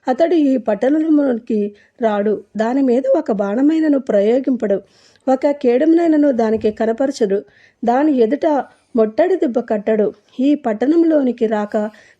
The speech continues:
తాను వచ్చిన మార్గముననే అతడు తిరిగిపోవును. ఇదే యెహోవా వాక్కు. నా నిమిత్తమును, నా సేవకుడైన దావీదు నిమిత్తమును నేను ఈ పట్టణమును కాపాడి రక్షించుదును." ఆ రాత్రియే యెహోవా దూత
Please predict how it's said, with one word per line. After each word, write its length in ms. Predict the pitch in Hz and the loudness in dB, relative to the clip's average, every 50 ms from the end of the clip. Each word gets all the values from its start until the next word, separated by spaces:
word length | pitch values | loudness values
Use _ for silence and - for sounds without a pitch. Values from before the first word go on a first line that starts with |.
| - | -4
తాను 360 | 254 247 254 311 339 320 269 233 | -2 0 0 2 0 2 2 0
వచ్చిన 320 | 226 226 - - 330 339 | 0 0 -2 0 0 2
మార్గముననే 800 | 311 277 233 220 214 233 233 311 311 320 320 302 302 302 302 - 226 | 2 2 2 0 -2 -2 -2 0 0 2 2 2 2 2 0 -2 -2
అతడు 240 | 208 202 214 202 202 | -4 -4 -2 -4 -4
తిరిగిపోవును. 840 | - 233 214 226 233 285 - - 254 226 214 208 214 220 208 196 208 _ _ _ _ _ _ _ _ - | -2 -2 -2 0 -2 -4 -6 -4 -4 -4 -2 -2 0 -2 -2 -4 -4 _ _ _ _ _ _ _ _ -2
ఇదే 360 | 254 269 240 277 285 285 - - | -2 0 2 2 2 2 2 0
యెహోవా 460 | 240 254 262 254 302 285 277 262 240 220 | -2 -2 -2 0 0 0 0 2 0 0
వాక్కు. 460 | 208 202 196 196 196 - 220 220 - _ _ _ _ _ _ - | 0 -2 -4 -4 -6 -6 -8 -8 -8 _ _ _ _ _ _ -4
నా 160 | 254 277 294 294 | -2 0 0 2
నిమిత్తమును, 680 | 277 247 240 269 320 - - 330 320 320 311 311 302 | 2 2 2 0 0 -2 -2 -4 0 0 2 2 2
నా 220 | 294 277 247 233 226 | 2 0 0 -2 -4
సేవకుడైన 680 | 220 - 214 208 202 226 247 - 302 302 302 302 294 262 | -2 -2 -2 0 0 0 -2 -2 0 0 0 0 0 -2
దావీదు 520 | 196 202 196 190 190 208 254 302 294 339 | -2 -4 -4 -4 -2 0 0 0 0 0
నిమిత్తమును 680 | 302 277 247 233 226 220 - 214 220 214 202 196 190 - _ _ _ _ _ - - | 0 0 0 0 -2 -4 -4 -4 -2 -2 -2 -2 -4 -8 _ _ _ _ _ -2 0
నేను 240 | 247 285 320 330 339 | 2 2 2 2 2
ఈ 240 | 311 285 277 269 | 2 2 2 0
పట్టణమును 640 | 254 - 226 196 190 247 262 302 302 302 311 302 285 | 0 -2 -4 -4 -2 0 0 2 2 2 2 0 -2
కాపాడి 540 | 285 - 208 202 196 - 247 262 294 311 277 | -2 -4 -4 -4 -2 -2 -4 -4 -2 -2 -2
రక్షించుదును." 760 | 226 208 208 - - 247 247 - 240 220 208 196 185 - - _ _ _ _ _ _ - | -2 -4 -6 -6 -6 -6 -4 -2 -2 -2 0 -2 -2 -6 -10 _ _ _ _ _ _ -4
ఆ 180 | 254 247 262 254 | -2 0 0 0
రాత్రియే 520 | 226 220 220 247 247 - 320 330 339 339 | 0 0 -2 -2 -2 -2 0 0 2 2
యెహోవా 560 | 320 262 220 220 226 220 285 294 302 311 302 285 | 2 2 2 2 0 0 0 0 0 0 0 0
దూత 280 | 220 240 240 220 240 | 0 0 0 0 -2